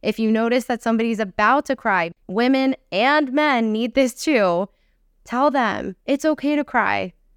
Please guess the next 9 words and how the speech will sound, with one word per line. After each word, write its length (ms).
It's 200
a 80
safe 260
space. 520
I'm 160
here. 500
I 120
got 320
you. 420